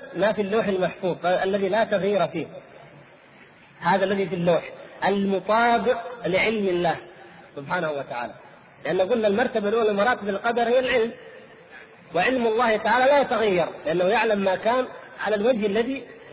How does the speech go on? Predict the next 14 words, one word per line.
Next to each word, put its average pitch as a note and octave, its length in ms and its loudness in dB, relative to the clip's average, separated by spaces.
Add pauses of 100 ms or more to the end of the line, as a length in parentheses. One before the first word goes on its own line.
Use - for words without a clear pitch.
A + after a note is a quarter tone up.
كان، F#3+ 320 2
وما G3+ 260 2
سيكون G#3+ 440 2
على G3+ 180 2
الوجه G#3 140 0
الذي G#3 360 0 (480)
سيكون، A3+ 360 2 (640)
وكتب A3+ 540 2
في G3+ 120 -2
الذكر G#3 540 -2 (1080)
ما F#3+ 140 2
يطابق A#3 480 2
ذلك C4 360 2
العلم، F#3+ 280 0